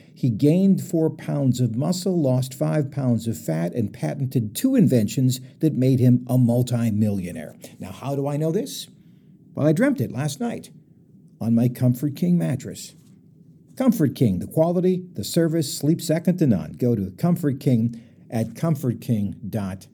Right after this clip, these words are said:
net. Now, there was a story about a homeowner who did own a boa constrictor, and she brought the pet snake to the veterinarian, saying that it had not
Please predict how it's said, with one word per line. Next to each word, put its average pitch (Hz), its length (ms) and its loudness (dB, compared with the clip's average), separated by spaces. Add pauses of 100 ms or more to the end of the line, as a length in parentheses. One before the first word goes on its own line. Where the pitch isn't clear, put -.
(360)
net. 87 320 -6 (1200)
Now, 151 140 0
there 147 100 6
was 226 220 2
a 165 60 2
story 139 320 0
about 123 200 2
a 107 60 -2
homeowner 123 560 2
who 127 240 0
did 190 380 4
own 147 400 0
a 135 80 -2
boa 139 400 2
constrictor, 101 720 -8
and 95 120 -6
she 131 200 -8
brought 180 500 -4 (180)
the 135 120 -4
pet 175 340 -8
snake 131 460 -2
to 123 80 -4
the 113 100 -2
veterinarian, 120 880 -2 (280)
saying 151 520 -2
that 135 300 -2
it 135 100 -2
had 123 180 2
not 143 280 -2